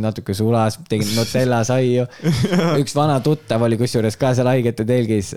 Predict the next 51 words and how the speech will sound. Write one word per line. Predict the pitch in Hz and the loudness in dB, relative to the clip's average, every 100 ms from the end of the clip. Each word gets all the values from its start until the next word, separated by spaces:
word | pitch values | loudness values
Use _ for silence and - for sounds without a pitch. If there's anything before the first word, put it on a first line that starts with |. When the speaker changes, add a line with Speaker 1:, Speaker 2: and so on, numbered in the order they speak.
| - | -2
Speaker 1:
äh, | 98 98 95 92 90 87 87 82 65 - - | 0 2 2 2 0 0 0 -2 -4 -8 -4
tema | 139 123 | -2 0
simus | 131 120 95 | 0 0 0
seal | - 90 | -2 -2
midagi. | 92 90 82 85 107 120 | 0 0 0 -2 -4 -2
Ta | |
teeskles, | 120 123 - 101 | 0 0 0 -4
et | - | -2
tal | 101 104 | 0 0
jalg | 95 | 0
valutab | 92 87 85 - | 0 -2 -4 -4
või | 87 | -4
midagi, | 80 92 | -2 0
ma | |
ei | 110 | 2
mäleta, | 139 - 120 | 0 0 -2
mis | 123 | 0
Speaker 2:
Okei, | 143 | 0
Speaker 1:
värk | 110 113 | 0 0
tal | 113 | 2
Speaker 2:
okei. | |
Speaker 1:
oli. | 104 127 - 135 117 - 113 | 0 -4 -10 -14 -14 -6 -2
Aga | 123 123 | 0 0
see | 120 | 0
oli | 131 | 0
naljakas, | 139 135 113 107 - | 2 2 0 -2 -2
seepärast, | 107 101 - | 0 -2 0
et | 120 | -2
jah, | 110 | 0
saime | - 120 113 | 0 0 0
seal | 120 | 0
kokku, | 113 113 98 | 0 -2 0
saime | 104 107 | 0 0
Nutella | 107 - 113 104 | -2 0 0 2
saia | 104 98 82 78 | 2 0 0 -2
ja | 73 - _ | -6 -12 _
Speaker 2:
Mm. | 110 104 90 - _ _ - - _ _ - _ _ _ | -8 -8 -8 -14 _ _ -20 -20 _ _ -20 _ _ _
Speaker 1:
normaalne | 107 117 123 143 131 | -2 0 2 2 2
oli, | 101 90 82 | 2 0 -2
noh. | 82 92 - | -4 -6 -4
Seal | 139 135 | 0 2
oli | |
Speaker 2:
Et | 127 | 2
Speaker 1:
elu | 143 127 | 2 2
Speaker 2:
sa | |
Speaker 1:
kohe | 127 | 0
Speaker 2:
panid, | 120 | 0
Speaker 1:
lõbusam. | 131 110 95 90 | 0 0 -2 -2
Speaker 2:
sa | 95 117 | -4 -2
panid | 117 113 120 | -2 -2 -2
igale | 123 117 | 0 0